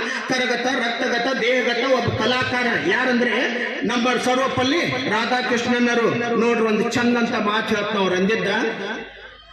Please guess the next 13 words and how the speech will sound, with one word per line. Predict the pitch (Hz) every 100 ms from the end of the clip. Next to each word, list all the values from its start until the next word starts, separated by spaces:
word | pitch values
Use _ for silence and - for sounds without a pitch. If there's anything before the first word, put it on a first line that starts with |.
| - - 269
ಒಂದು | 262 247
ವಿಶ್ವವಿದ್ಯಾಲಯದೊಳಗೆ | 262 277 277 240 247 240 247 240 240 202
ಹೋಗಿ | 247 247
ಬೋಧನೆ | 196 233 240 254
ಮಾಡ್ತಿದ್ರತ್ತ. | 240 226 247 202 214 220 220 269 - 220
ಬೋಧನೆ | 233 269 226 285
ಮಾಡುವ | 262 254 247
ಸಂದರ್ಭದೊಳಗ | 233 226 233 254 240 240 233 214 226 233 233 220
ಒಬ್ಬ | 247 226 220 240 226 240 240
ಯುರೋಪ್ | 277 294 294 277
ಖಂಡದ | 269 254 247 233
ವ್ಯಕ್ತಿ | 233 247 277
ಬಂದ, | 240 247